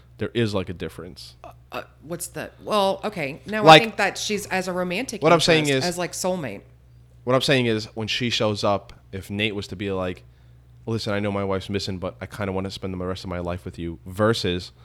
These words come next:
Speaker 1: "I know my wife is missing, help me, do something for me, please, take me shopping." Like, there's a difference there,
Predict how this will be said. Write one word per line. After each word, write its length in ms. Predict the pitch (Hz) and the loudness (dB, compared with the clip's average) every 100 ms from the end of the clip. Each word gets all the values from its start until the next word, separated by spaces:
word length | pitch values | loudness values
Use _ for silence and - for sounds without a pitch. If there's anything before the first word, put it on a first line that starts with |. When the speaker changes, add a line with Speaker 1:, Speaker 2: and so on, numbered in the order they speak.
| - - - - - - | -20 -20 -20 -20 -20 -8
Speaker 1:
"I 100 | 101 | -2
know 120 | 104 | 0
my 100 | 101 98 | 2 2
wife 220 | 95 95 | 2 0
is 120 | 95 | -6
missing, 320 | 92 95 92 | -6 -4 -6
help 460 | 92 - - 101 - | -8 -12 -2 0 0
me, 260 | 85 85 - - - - - | -6 -6 -12 -20 -20 -20 -4
do 120 | 110 | -2
something 300 | - 92 92 | -2 -4 -6
for 180 | - 92 | -4 -4
me, 100 | 87 | -4
please, 300 | - 98 85 | -4 -4 -2
take 220 | - 95 | -4 -4
me 80 | 92 | -4
shopping." 440 | - 87 - 87 | -4 -6 -6 -8
Like, 180 | 87 85 - | -8 -10 -6
there's 160 | 95 92 | -6 -4
a 40 | |
difference 380 | 90 131 104 90 | -2 -2 -2 -8
there, 240 | 69 50 | -10 -14